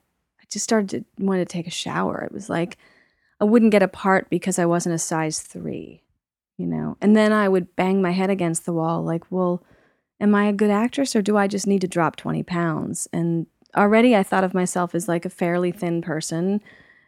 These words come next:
I didn't wanna be, you know, I didn't wanna think about it that much. I didn't wanna think about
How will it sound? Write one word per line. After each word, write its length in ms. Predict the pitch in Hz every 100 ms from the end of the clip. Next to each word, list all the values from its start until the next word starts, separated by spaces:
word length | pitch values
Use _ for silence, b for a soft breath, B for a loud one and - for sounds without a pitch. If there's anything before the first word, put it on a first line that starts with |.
| b -
I 60 |
didn't 320 | 190 208 202 180
wanna 200 | 190 180
be, 400 | 185 165 160 - -
you 120 | 185
know, 280 | 165 160 -
I 80 | 220
didn't 160 | 240
wanna 160 | 247 220
think 240 | - 277
about 180 | 240 165
it 140 | - -
that 160 | -
much. 280 | - - -
I 40 |
didn't 140 | 214 254
wanna 140 | 262
think 340 | 226 226 220 214
about 440 | 185 170 160 -